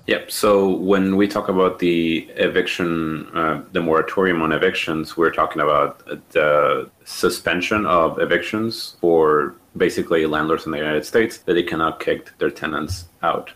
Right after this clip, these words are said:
Um, this was passed a while back because of the covid pandemic. Uh, many people, probably hundreds of thousands, if not millions of people in the U S could not afford to pay their rents. And this was passed to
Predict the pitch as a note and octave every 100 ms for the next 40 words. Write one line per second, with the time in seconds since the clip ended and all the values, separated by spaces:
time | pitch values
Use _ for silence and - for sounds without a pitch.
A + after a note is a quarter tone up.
0 | - E2+ E2 E2+ F2 F2+ F2+ E2 D#2 -
1 | D2+ E2+ D#2+ D#2+ D#2 D2 D2+ - - D#2+
2 | - E2 D2+ D2 D2 _ - D2+ - -
3 | - D#2+ D2+ C#2+ C#2+ C#2 C#2+ - - E2+
4 | F2 E2 E2 D#2+ D#2+ D#2 - _ _ C#2+
5 | D2+ D2 - - D#2+ - - D2 D#2 D#2
6 | D2 D2 D2 D2+ D#2+ D#2+ - E2 D#2+ D#2+
7 | D2+ D2+ D2 D2 - - D#2 D2+ D2 D2+
8 | - - F2+ E2 D#2+ D#2+ - D2+ D#2 D2+
9 | - D2 F#2 A#2 A#2 - - F2+ E2+ F2
10 | F2 F2 - D#2+ D#2 - F#2 F2 E2+ E2+
11 | E2+